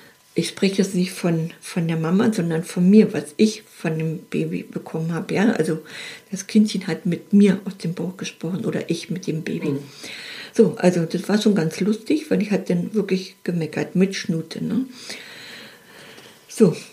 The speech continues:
Speaker 1: und ab und zu also war mit der Mama abzusch-, abgesprochen. Ich guck sonst nirgendwo hin, ne, geht mir nix an, weil dann würde ich zu viel zu tun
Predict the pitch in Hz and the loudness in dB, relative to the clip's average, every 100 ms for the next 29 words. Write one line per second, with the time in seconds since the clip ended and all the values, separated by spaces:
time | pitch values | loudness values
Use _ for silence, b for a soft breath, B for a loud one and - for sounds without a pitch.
0 | - - 180 185 185 180 - 214 214 B | 0 2 2 -2 0 -2 2 0 -2 B
1 | B B - _ - - 180 175 165 - | B B -20 _ -20 -4 -2 -2 -4 -18
2 | - 165 185 190 190 165 160 170 - 156 | -8 2 4 6 4 2 0 -2 -2 -4
3 | - - 208 - _ - 190 - 185 - | -2 -4 -4 -10 _ -4 2 2 2 0
4 | 165 175 170 - 190 - 180 - 180 208 | 0 2 0 0 -2 2 0 4 6 8
5 | 226 - 226 240 254 - - 180 220 214 | 6 6 2 4 2 0 -2 2 2 0
6 | - 185 175 175 - - 220 240 175 170 | 0 2 2 0 -4 2 4 4 0 -2
7 | 185 185 - 180 - 190 220 - 233 285 | -2 -4 -2 -4 -2 -2 -4 0 0 0